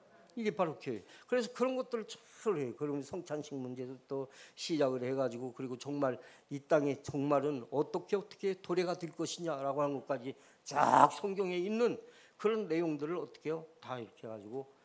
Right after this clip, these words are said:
예, 목회자들이 이제 공부를 해서 그래, 여러분들 앞에 서서 말씀을 전하는 것이죠. 그러니까 어떤 것을 이야기하든 성경에 기록된 하나님을 이야기하고,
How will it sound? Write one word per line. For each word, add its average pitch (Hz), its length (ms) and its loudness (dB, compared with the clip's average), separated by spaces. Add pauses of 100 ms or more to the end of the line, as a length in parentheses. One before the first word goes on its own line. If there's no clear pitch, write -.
(300)
예, 110 40 -14
목회자들이 104 800 -12
이제 98 200 -14
공부를 104 440 -8
해서 101 380 -12 (300)
그래, 104 280 -10
여러분들 110 400 -4
앞에 98 300 -8
서서 107 440 -10
말씀을 110 440 -8
전하는 120 400 -6
것이죠. - 400 -14 (400)
그러니까 233 500 2 (240)
어떤 294 480 4
것을 269 320 2
이야기하든 190 640 4 (520)
성경에 170 760 2
기록된 220 540 6
하나님을 190 540 6
이야기하고, 98 540 -4